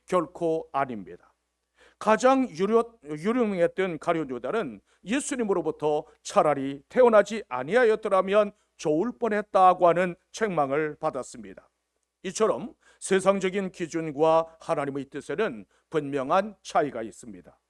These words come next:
주님의 뜻에 합당한 사람이 되려면 반드시 하나님과의 관계를 회복해야만 합니다. 주님께서는 십자가에 달리심으로 끊어진 다리를 이어주셨습니다. 우리는 그 십자가 사랑의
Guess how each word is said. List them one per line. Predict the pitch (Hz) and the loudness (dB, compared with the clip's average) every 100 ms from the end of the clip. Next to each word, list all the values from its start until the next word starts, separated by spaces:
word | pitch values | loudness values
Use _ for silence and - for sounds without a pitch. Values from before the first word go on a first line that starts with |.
| _ _ _ _ - | _ _ _ _ -4
주님의 | 240 285 285 | 0 2 0
뜻에 | 277 269 254 | -2 -2 0
합당한 | 214 220 202 202 208 | 0 0 0 0 0
사람이 | 175 156 160 | -2 -2 -4
되려면 | 160 135 101 113 160 107 85 | -6 -6 -6 -2 -2 -4 -8
반드시 | - 247 302 349 - 302 269 - _ | 0 0 0 -2 -2 -2 -2 -8 _
하나님과의 | - 175 160 160 190 214 220 | -2 0 0 0 2 2 0
관계를 | 165 190 196 196 233 240 - - - | -4 -4 -2 2 2 0 -8 -14 -6
회복해야만 | 165 170 196 196 - 185 143 131 | -4 0 -2 -2 -2 2 2 2
합니다. | 107 95 78 - _ _ _ _ _ - | -4 -10 -20 -20 _ _ _ _ _ -6
주님께서는 | 247 226 196 202 190 196 135 - _ | -2 0 2 2 2 2 -2 -10 _
십자가에 | - 214 - 190 160 156 | -4 -4 0 2 2 0
달리심으로 | 139 135 120 143 120 101 110 226 _ _ | -2 -4 -8 -10 -10 -8 -8 -8 _ _
끊어진 | - 277 247 240 233 | 2 4 4 4 -4
다리를 | 185 185 175 180 175 175 | -2 -2 -2 -2 -2 -4
이어주셨습니다. | - 170 147 143 131 131 113 123 101 90 - _ _ _ _ _ | -8 -2 -2 -2 -8 -12 -14 -14 -18 -20 -20 _ _ _ _ _
우리는 | 302 262 180 202 131 95 _ _ _ | -2 0 2 0 -4 -12 _ _ _
그 | - 285 330 | 0 2 4
십자가 | - 339 - - 269 226 240 233 | 0 -2 -2 0 2 6 6 4
사랑의 | - 190 175 156 180 | 0 2 4 4 0